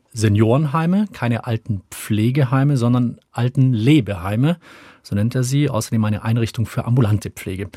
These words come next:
Und er setzt sich seit vielen Jahren aktiv dafür ein, dass sich die Pflege,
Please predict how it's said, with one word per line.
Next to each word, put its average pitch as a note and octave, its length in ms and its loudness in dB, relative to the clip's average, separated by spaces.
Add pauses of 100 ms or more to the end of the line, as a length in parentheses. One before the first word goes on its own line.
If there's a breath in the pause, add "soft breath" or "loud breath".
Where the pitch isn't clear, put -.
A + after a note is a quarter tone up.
(120)
Und F3 220 4
er D#3 100 -4
setzt C3+ 340 -2
sich - 420 -6 (100)
seit A2 220 0
vielen A#2+ 220 0
Jahren A2+ 220 2
aktiv - 480 -4
dafür A2+ 340 -2
ein, A#2+ 300 0
dass G#2+ 180 -6
sich - 280 -6 (140)
die G#2+ 60 -8
Pflege, C#3 600 0